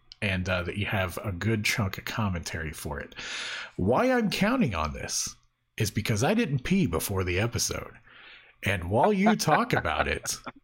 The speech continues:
<laughs> as soon as the music ends, I'm gonna be right back and we're gonna get into it. Uh, but yeah, this is, <laughs> this is the title. No, it's not the title screen. The Village, Village song, which is, I think, the best song,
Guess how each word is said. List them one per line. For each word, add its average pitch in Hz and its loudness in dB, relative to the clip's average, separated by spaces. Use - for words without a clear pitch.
<laughs> - -8
as - -2
soon 147 2
as - 2
the 123 0
music 185 2
ends, 80 0
I'm 294 2
gonna 233 2
be 120 2
right 135 2
back 135 2
and 107 0
we're 170 4
gonna 127 0
get 95 0
into 101 2
it. - -6
Uh, 101 2
but 104 0
yeah, 135 2
this 202 2
is, 190 2
<laughs> - -2
this 208 2
is 190 4
the 175 2
title. 208 2
No, 151 4
it's 101 -2
not 240 2
the 139 -6
title 135 2
screen. 175 2
The 190 4
Village, 208 0
Village 147 4
song, 156 -2
which 160 4
is, 160 0
I 196 4
think, 170 0
the 131 4
best 127 2
song, 107 2